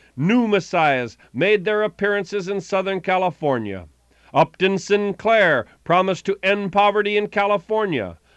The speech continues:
Doctor Francis Townsend of Long Beach promised pensions for the aged, and Willis and Lawrence Allen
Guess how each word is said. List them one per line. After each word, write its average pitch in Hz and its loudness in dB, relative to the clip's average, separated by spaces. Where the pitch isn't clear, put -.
Doctor 139 0
Francis 185 -2
Townsend 190 -2
of 139 -4
Long 185 2
Beach 208 -6
promised 190 0
pensions 214 -2
for 214 -4
the 208 -4
aged, 120 -6
and 147 0
Willis 202 2
and 202 0
Lawrence 208 0
Allen 147 -2